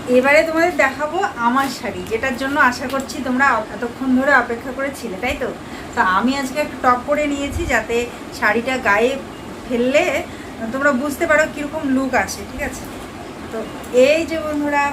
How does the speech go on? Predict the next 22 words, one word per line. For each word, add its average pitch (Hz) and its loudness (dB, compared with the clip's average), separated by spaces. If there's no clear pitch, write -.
ফাইনাল 262 0
দেখাচ্ছি 262 0
আমার 254 4
শাড়ি। 269 -2
আর 247 4
হ্যাঁ, 240 4
ঠিকই 254 -4
দেখেছো, 220 -2
এটা 226 -2
হচ্ছে 240 0
বর্তমানে 254 2
ট্রেন্ডিং 262 2
চলছে 285 -2
বিচিত্রা 269 0
সিল্ক 233 -2
শাড়ি, 180 -6
তাই 302 -2
না? 247 4
আহ, - -10
আরও 226 4
একটা 277 -4
চলছে, 294 0